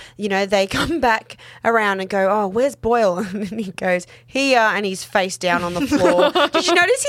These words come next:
Speaker 1: his legs were like, his feet were full
Speaker 2: Yeah,
Speaker 1: pe-,
Speaker 2: I was
Speaker 1: a
Speaker 2: like,
Speaker 1: penguin?
Speaker 2: "What's going on?"
Speaker 1: How can feet do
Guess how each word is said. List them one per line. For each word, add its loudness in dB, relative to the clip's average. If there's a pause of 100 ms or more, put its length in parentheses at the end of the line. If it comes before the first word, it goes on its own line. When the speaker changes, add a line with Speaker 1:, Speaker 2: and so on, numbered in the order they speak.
Speaker 1:
his -8
legs 2
were 0
like, 2
his -6
feet 0
were 2
full -4
Speaker 2:
Yeah, 2
Speaker 1:
pe-, 2
Speaker 2:
I 4
was 0
Speaker 1:
a 0
Speaker 2:
like, 2
Speaker 1:
penguin? 2
Speaker 2:
"What's 2
going -2
on?" - (240)
Speaker 1:
How 0
can 0
feet -6
do 2